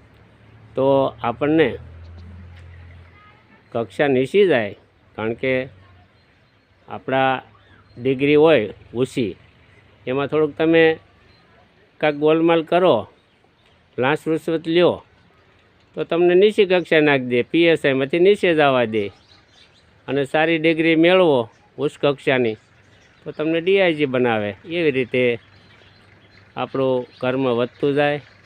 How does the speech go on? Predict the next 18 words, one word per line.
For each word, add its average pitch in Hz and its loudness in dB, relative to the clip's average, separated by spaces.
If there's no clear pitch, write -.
એમ 120 -2
આપણો 120 -2
જન્મ 123 -2
ઉચ્ચ 123 -2
કોટીમાં 127 -2
એમ 123 0
કરતાં 123 -6
કરતાં 123 -2
આપણને 127 -6
એન 135 -2
ભગવાનના 127 -2
ધામમાં 113 -4
એના 123 -2
શરણમાં 127 -2
આપણને 120 -4
કાયમ 123 -6
માટે 110 -8
રાખે. 98 -10